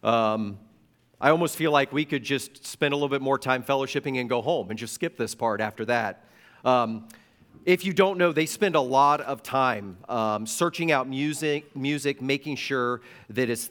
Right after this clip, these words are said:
that it's theologically sound, that there's biblical truth in those songs, and then they spend a lot of time practicing, and I'm so thankful for them. And on mornings like these, I'm also very thankful for our deacons. If you're a deacon, um, stand up, would you? No one's,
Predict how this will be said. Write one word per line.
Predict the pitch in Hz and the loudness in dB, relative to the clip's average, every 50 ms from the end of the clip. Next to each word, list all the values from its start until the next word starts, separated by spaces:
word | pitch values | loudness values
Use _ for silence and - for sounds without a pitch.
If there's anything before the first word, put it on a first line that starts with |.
| - - | -8 -4
that | 135 139 113 120 | -2 -2 0 0
it's | 123 117 120 113 - - | 0 0 -2 -2 -4 -8
theologically | - - 156 151 139 135 131 131 135 135 139 123 - 123 117 | -6 -2 0 0 2 4 4 2 2 0 -4 -10 -8 -8 -8
sound, | 110 - - 143 131 131 127 127 127 117 | -8 -4 -2 0 0 0 0 -2 -2 -4
that | 113 - | -6 -6
there's | 110 107 113 | -6 -6 -2
biblical | 101 139 139 135 143 135 - 120 110 | -2 -2 -2 0 -4 -6 -6 -8 -10
truth | - - 147 143 131 - | -10 -8 -6 -6 -6 -6
in | 131 120 | -6 -4
those | 120 117 113 110 - | -4 -4 -4 -4 -4
songs, | - 120 117 117 117 117 113 - - - - | -4 -2 -2 -2 -2 -6 -10 -14 -18 -14 -6
and | - 120 | -4 0
then | 139 156 | 0 2
they | 185 170 | 0 0
spend | - - 180 160 | -2 -2 -2 -2
a | 135 | 0
lot | 127 131 131 131 | 2 2 2 2
of | 120 | 0
time | - - 120 110 - | -2 -4 -4 -4 -4
practicing, | - 120 113 113 110 - 101 - - 98 98 104 | -2 0 0 0 0 -4 -10 -10 -8 -8 -6 -6
and | 101 | -6
I'm | 107 107 104 | -6 -6 -8
so | - - 139 127 113 | -6 -4 -2 -2 -2
thankful | - 120 117 117 113 131 117 - | -2 -2 -4 -4 -6 -10 -10 -8
for | - 110 | -8 -8
them. | 92 104 104 101 101 95 - - - - - - - - | -6 -6 -6 -6 -8 -10 -16 -20 -20 -20 -20 -10 -2 0
And | 139 151 | 2 2
on | 156 151 | 2 2
mornings | 151 165 190 202 196 180 139 | 4 2 2 2 2 0 0
like | 147 139 131 | 0 -2 0
these, | - 147 151 131 | 0 -4 -2 0
I'm | 131 127 127 | 0 0 0
also | 92 143 151 156 151 - 143 127 | 0 0 0 0 -2 -4 -4 -2
very | 110 131 135 135 127 | 0 0 0 -2 -2
thankful | - - 123 120 117 - 120 | -2 -2 -2 -2 -2 -6 -8
for | 113 - 131 113 | -4 -2 -2 0
our | 110 | 0
deacons. | 107 - 123 123 113 113 - 107 101 107 | -2 -2 -4 -4 -4 -4 -6 -6 -6 -6
If | 120 113 | -6 -2
you're | 185 202 | -2 -2
a | 175 123 | -2 -2
deacon, | 147 151 147 - 139 123 117 113 110 - | -4 -4 -2 -2 -2 -2 -2 -2 -2 -2
um, | 131 117 117 113 113 110 | 0 0 0 -2 -6 -8
stand | - - - 196 208 185 | -10 -8 -6 -4 -2 -2
up, | 156 113 - - | -2 -2 -2 -6
would | 120 117 | -8 -6
you? | 147 165 175 165 _ _ _ _ _ _ - - _ _ - _ _ _ _ _ _ _ - | -6 -6 -8 -8 _ _ _ _ _ _ -20 -20 _ _ -20 _ _ _ _ _ _ _ -6
No | 123 123 120 | -2 -2 -2
one's, | 123 110 - - - | -2 -4 -8 -12 -20